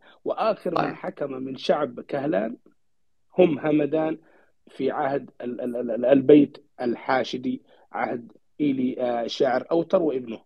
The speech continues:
Speaker 1: وبعدها انتقل الحكم إلى حمير، ولم ي-، ولم ينافسهم في ذلك أحد حتى بعثة النبي. تفضلوا.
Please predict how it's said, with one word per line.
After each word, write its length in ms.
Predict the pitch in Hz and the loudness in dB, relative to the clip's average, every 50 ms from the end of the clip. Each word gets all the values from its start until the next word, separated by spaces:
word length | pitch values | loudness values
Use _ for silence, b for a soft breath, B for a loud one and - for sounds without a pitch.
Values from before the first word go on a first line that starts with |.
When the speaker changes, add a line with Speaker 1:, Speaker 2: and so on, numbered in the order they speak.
| _ - | _ -10
Speaker 1:
وبعدها 460 | 131 147 160 170 143 147 139 131 135 | -8 -8 -6 -6 -6 -6 -6 -6 -8
انتقل 440 | 143 139 - 175 165 175 185 185 190 _ _ _ _ _ _ - - | -8 -6 -6 -6 -6 -4 -6 -8 -8 _ _ _ _ _ _ -10 -8
الحكم 380 | 147 - - - 143 - - 151 | -8 -8 -8 -10 -12 -8 -8 -8
إلى 300 | 151 147 139 139 135 117 | -4 -2 0 0 0 -2
حمير، 420 | - 143 139 143 143 139 131 - _ - | -4 -6 -4 -4 -4 -4 -6 -8 _ -10
ولم 500 | - 123 131 139 139 147 143 135 131 127 | -4 -2 -2 0 0 -2 -2 -2 -2 -2
ي-، 240 | 127 131 135 135 - _ _ - | -2 -4 -4 -6 -10 _ _ -12
ولم 380 | 139 139 143 147 147 139 135 | -8 -6 -4 -2 0 0 0
ينافسهم 560 | 135 135 139 131 127 - 139 - - 131 127 | 0 0 -2 -2 -4 -8 -10 -8 -6 -8 -8
في 180 | - - 131 127 | -4 0 0 0
ذلك 400 | 127 131 131 131 131 127 - - - | 2 2 0 0 0 -4 -6 -8 -8
أحد 260 | 151 - - 143 135 - | -8 -6 -6 -10 -10 -8
حتى 640 | - - - 190 - _ _ - 185 185 196 - _ _ - _ - _ _ _ _ _ - | -6 0 0 0 -2 _ _ 4 4 4 4 2 _ _ -20 _ -20 _ _ _ _ _ 4
بعثة 300 | 143 123 113 - 131 - - | 4 4 4 0 -4 -4 -2
النبي. 300 | 117 110 98 87 - - _ _ _ _ _ - | -4 -4 -4 -6 -8 -18 _ _ _ _ _ -4
تفضلوا. 360 | - 156 135 113 90 80 | -4 -2 -2 -2 -6 -12